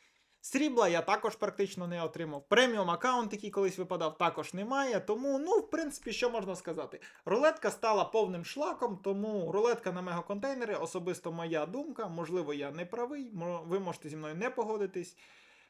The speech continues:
стала повним шлаком, і я категорично не рекомендую її крутити і близько взагалі.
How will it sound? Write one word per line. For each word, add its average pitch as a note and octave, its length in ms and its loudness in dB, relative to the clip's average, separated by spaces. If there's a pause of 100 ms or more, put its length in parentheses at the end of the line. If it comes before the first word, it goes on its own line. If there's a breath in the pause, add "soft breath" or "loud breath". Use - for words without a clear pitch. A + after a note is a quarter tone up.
стала G#3+ 360 6
повним F3 440 2
шлаком, B3+ 640 2
і F3+ 340 -4
я E3+ 340 4
категорично F3+ 640 0
не B3 240 4
рекомендую A#3 600 0
її E3 300 -4
крутити E3 500 -4
і F3+ 100 0
близько D3+ 420 -2
взагалі. C3+ 420 -12